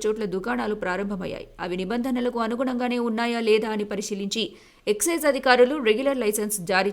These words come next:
చేస్తారు. సాధారణంగా ప్రొవిజనల్ లైసెన్సులు జారీ చేసిన తర్వాత పది రోజుల్లోనే రెగ్యులర్ లైసెన్సుల జారీ ప్రక్రియ పూర్తవుతుంది. ఈసారి మాత్రం ఈ గడువు ఇప్పటి వరకు మూడు సార్లు పెంచినా మద్యం దుకాణాలు ప్రారంభమై దాదాపు నెల రోజులవుతున్నా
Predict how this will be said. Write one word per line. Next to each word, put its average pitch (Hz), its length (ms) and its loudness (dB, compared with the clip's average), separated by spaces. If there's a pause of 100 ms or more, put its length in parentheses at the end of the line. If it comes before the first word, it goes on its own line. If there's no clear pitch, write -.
చేస్తారు. - 320 -10 (440)
సాధారణంగా 311 600 6
ప్రొవిజనల్ 302 540 0
లైసెన్సులు 277 480 -2
జారీ 240 400 2
చేసిన 226 240 0
తర్వాత 220 560 0
పది 220 160 0
రోజుల్లోనే 214 520 2
రెగ్యులర్ 233 420 0
లైసెన్సుల 208 460 -4
జారీ 190 280 -4
ప్రక్రియ 190 360 -8
పూర్తవుతుంది. 185 640 -8 (400)
ఈసారి 247 360 4
మాత్రం 285 420 2
ఈ 226 220 -2
గడువు 254 240 2
ఇప్పటి 233 340 -4
వరకు 254 280 -2
మూడు 202 220 0
సార్లు 208 300 -4
పెంచినా 214 440 -2
మద్యం 254 460 -4
దుకాణాలు 233 420 -2
ప్రారంభమై 202 680 -2 (260)
దాదాపు 269 420 6
నెల 208 240 2
రోజులవుతున్నా 214 720 0